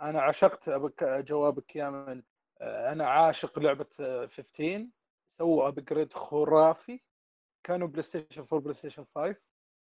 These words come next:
اللعبة أنا بالنسبة لي لحد الآن لعبة السنة. جو، عالم، قصة، لعب، كل شيء.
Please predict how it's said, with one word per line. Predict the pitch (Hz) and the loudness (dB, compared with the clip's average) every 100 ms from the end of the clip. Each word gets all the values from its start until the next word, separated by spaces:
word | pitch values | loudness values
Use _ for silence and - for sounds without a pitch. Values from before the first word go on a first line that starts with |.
| _ _ | _ _
اللعبة | 131 139 180 165 147 135 123 151 | -8 0 2 2 4 4 2 -2
أنا | 156 | -4
بالنسبة | 151 156 - 151 - | -4 -6 -4 -6 -2
لي | 160 185 156 135 143 | 0 2 0 -4 -8
لحد | 147 131 151 | -10 -8 -6
الآن | 147 135 180 165 143 | -6 -4 -4 -2 -4
لعبة | 139 131 | -6 -10
السنة. | 113 - 120 _ _ _ _ _ _ _ _ _ _ _ - | -20 -20 _ _ _ _ _ _ _ _ _ _ _ _ 8
جو، | 180 175 165 | 10 10 8
عالم، | 127 156 160 180 - _ | 2 0 0 -6 -12 _
قصة، | 165 151 - 202 | -14 -10 -2 -2
لعب، | 165 160 180 185 _ - | 2 2 2 0 _ -10
كل | 226 | -8
شيء. | - 131 117 | -6 -8 -10